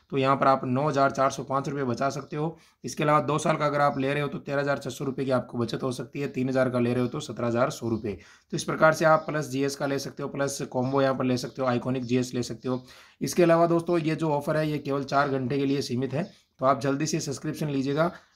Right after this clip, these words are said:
डिस्क्रिप्शन में आपको जो है कोड मिल जाएगा, स्टडी विथ एम के सेवेंटी, उसको यूज़ कीजिएगा, टेन परसेंट आपको डिस्काउंट मिलेगा और इंडिया के टॉप एजुकेटर द्वारा आपको तैयारी करने का यहाँ पर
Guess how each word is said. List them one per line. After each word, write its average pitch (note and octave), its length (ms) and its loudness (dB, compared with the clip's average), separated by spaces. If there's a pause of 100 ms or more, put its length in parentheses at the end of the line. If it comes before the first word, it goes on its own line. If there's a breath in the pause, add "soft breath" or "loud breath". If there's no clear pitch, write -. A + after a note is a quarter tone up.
डिस्क्रिप्शन D#3 400 0
में D#3 100 2
आपको D3 320 2 (340)
जो C3+ 100 -2
है C#3 120 2
कोड C#3+ 260 0
मिल D3 160 0
जाएगा, D3 280 4
स्टडी C3 260 0
विथ C3 160 -2
एम B2 160 0
के A#2+ 100 -2
सेवेंटी, C3+ 540 -2 (260 loud breath)
उसको - 220 -6
यूज़ C3 240 2
कीजिएगा, D3 300 0
टेन C3 240 -4
परसेंट B2 300 -2
आपको A2 240 -2
डिस्काउंट C3 320 -4
मिलेगा C3+ 300 2
और C3 120 4
इंडिया B2+ 260 0
के C3 80 -2
टॉप F3 280 2
एजुकेटर B2 420 -2
द्वारा A2+ 260 0
आपको A2+ 200 -6
तैयारी A2 300 -4
करने G#2+ 240 -4
का G#2+ 80 -2
यहाँ G#2 140 -4
पर F3 180 0